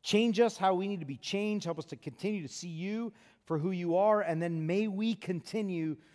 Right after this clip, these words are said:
to follow through on the mission that you have given to us. What started on the other side of the world has expanded here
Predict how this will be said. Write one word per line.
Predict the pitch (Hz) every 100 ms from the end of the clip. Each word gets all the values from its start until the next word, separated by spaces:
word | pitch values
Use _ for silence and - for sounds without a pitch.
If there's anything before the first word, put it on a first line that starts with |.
| _ _
to | 139
follow | - 196 190 175
through | - 160 170 170 165
on | 156 156 156
the | 143
mission | 156 151 160 143
that | 143
you | 135 151
have | 147 123 113
given | 139 139 131
to | 151 -
us. | 139 - - - - _ _ _ _ _ _ _ _ _
What | 139 139
started | - - 185 180 160
on | 135 135
the | 147 -
other | 170 185
side | - 170
of | 156
the | 147
world | 127 127 127
has | 135 127
expanded | 139 - - 160 160 160 147
here | 123 165 147